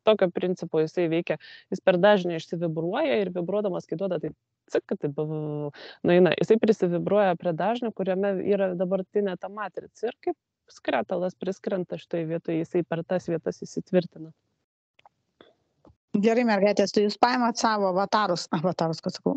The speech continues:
Speaker 2: paimat savo eterinius kūnus ir stebit, per kurią vietą jinai dasijungia iki jūsų. Kur yra tas jungimosi mechanizmas? Ar vaikai jūs, ar vyrai?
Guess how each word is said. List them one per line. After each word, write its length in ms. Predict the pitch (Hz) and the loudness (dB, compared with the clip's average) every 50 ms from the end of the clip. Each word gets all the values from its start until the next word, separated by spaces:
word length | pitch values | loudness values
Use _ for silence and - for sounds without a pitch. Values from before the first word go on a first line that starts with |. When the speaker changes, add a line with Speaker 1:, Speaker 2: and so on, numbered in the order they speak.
| 247 | 0
Speaker 2:
paimat 420 | - 220 226 226 233 233 226 220 - | 0 0 2 2 0 0 0 0 0
savo 300 | 226 202 190 196 202 - | 0 0 2 0 0 0
eterinius 640 | 208 190 180 - 233 233 220 220 226 214 208 - - | 0 0 2 2 2 2 2 2 0 0 -2 -2 -2
kūnus 320 | - 208 190 175 165 - - | -2 0 2 0 0 0 0
ir 140 | - 180 - | 0 0 0
stebit, 480 | - - - 262 240 208 165 165 151 _ _ - - - - - | 0 2 2 2 2 2 0 0 -2 _ _ -14 -10 -6 0 2
per 160 | 240 226 214 | 2 2 4
kurią 300 | - 269 294 294 247 208 | 2 2 4 2 2 2
vietą 320 | 202 262 302 302 294 - 202 | 2 2 2 2 2 0 0
jinai 320 | 202 202 220 254 277 247 | 2 2 2 2 2 2
dasijungia 640 | 185 175 208 208 - - 226 254 277 262 214 202 202 | 2 2 0 0 0 0 0 2 2 2 2 0 0
iki 220 | 202 - 233 226 240 | 0 2 2 2 2
jūsų. 400 | 247 208 - - - - 180 - _ _ _ _ _ _ _ _ _ _ _ _ _ _ _ - | 2 0 0 -2 -6 -6 -6 -8 _ _ _ _ _ _ _ _ _ _ _ _ _ _ _ 0
Kur 180 | - 302 320 269 | 2 4 4 4
yra 220 | 233 226 240 285 302 | 4 4 4 2 2
tas 220 | 285 - 247 - - | 4 2 2 4 4
jungimosi 540 | 226 220 214 196 254 262 254 247 - - 233 | 2 2 4 2 2 2 2 0 0 0 2
mechanizmas? 600 | 226 233 - 240 233 233 208 175 170 175 165 - - | 2 2 2 2 2 2 2 2 0 0 0 2 0
Ar 80 | 208 202 | 2 2
vaikai 360 | 208 254 247 220 - 233 233 | 2 2 2 2 2 2 2
jūs, 260 | 214 190 185 180 - - | 2 2 0 0 0 0
ar 120 | 196 202 202 | 0 2 2
vyrai? 300 | 190 214 214 185 180 | 2 2 2 2 0